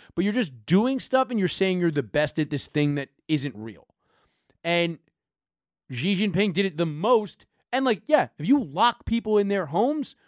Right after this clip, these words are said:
you will have lower rates of covid until eventually something like Omicron happens, and then you will just get covid again.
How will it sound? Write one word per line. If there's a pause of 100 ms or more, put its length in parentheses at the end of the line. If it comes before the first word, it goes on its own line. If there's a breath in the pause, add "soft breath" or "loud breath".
(160)
you
will
have
lower
rates
of
covid (520)
until
eventually
something
like
Omicron
happens,
and
then
you
will
just
get
covid
again.